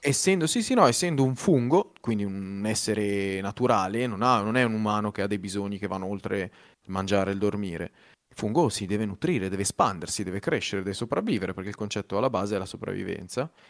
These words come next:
e quindi infetta più organismi possibili con le spore. Questa è una grande differenza che non c'è in The Last of Us, nella serie T V per ora. Io ho sentito che forse la introducevano, forse no.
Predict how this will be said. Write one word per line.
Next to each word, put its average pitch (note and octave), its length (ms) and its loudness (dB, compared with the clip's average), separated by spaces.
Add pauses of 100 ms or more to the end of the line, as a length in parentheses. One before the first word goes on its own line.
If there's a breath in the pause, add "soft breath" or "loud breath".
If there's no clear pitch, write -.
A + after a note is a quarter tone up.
(200 soft breath)
e G#3+ 120 4
quindi E3 300 6
infetta C3 580 4
più B2+ 120 0
organismi A2+ 480 2
possibili C#3+ 520 0
con B2+ 160 6
le A#2+ 80 4
spore. G2 480 -2
Questa B2+ 240 -6
è - 20 -2
una A2 100 0
grande A#2+ 300 2
differenza A2 480 -2
che G#2 120 -6
non E3 240 -4
c'è A#2 200 2
in G#2 160 2
The G#2 80 -2
Last G2 280 -4
of A#2+ 80 0
Us, G2 440 0 (420 loud breath)
nella G#2 240 0
serie G#2+ 220 -2
T G#2+ 120 -4
V G2+ 140 -6
per A2 180 2
ora. G2+ 300 0
Io G#2 120 -4
ho - 20 -10
sentito G2+ 440 -6
che G2 120 -6
forse G#2 380 -6
la G2 60 -6
introducevano, F#2+ 560 -6
forse G#2 300 -10
no. - 200 -6